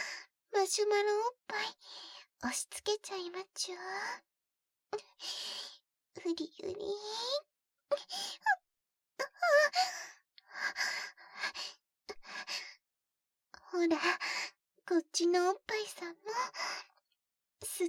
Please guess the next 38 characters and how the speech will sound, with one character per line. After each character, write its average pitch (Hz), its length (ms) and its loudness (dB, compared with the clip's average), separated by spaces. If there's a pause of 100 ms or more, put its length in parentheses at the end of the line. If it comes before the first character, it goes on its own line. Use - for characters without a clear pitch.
(140)
て 415 80 2
い - 40 4
い 392 40 4 (240)
で 480 160 6
ち - 100 -4
ゅ 392 60 -4
よ。 392 120 -8 (1300)
は - 420 0
い。 - 20 2 (760)
あ - 20 0
ー 392 400 8
ん。 330 380 -4 (3500)
両 330 120 4
方、 330 60 0 (1200)
同 - 80 -6 (180)
時 - 140 0
は、 494 180 2 (840)
反 359 240 2
則 370 60 2
で 427 60 -2 (440)
ち 494 240 4
ゅ 392 40 -2
よ。 403 40 -2 (1900)
乳 381 180 0
首 381 300 4
さ 339 140 -4
ん 311 120 -2
た 262 120 -8
ち - 220 -10
が、 - 100 -8
バ - 1040 -2
ブ 480 240 2
バ 381 120 10
ブ 339 140 2
し - 160 -2
ゃ 403 60 -8
ぶ 440 160 -4
ら 494 100 -2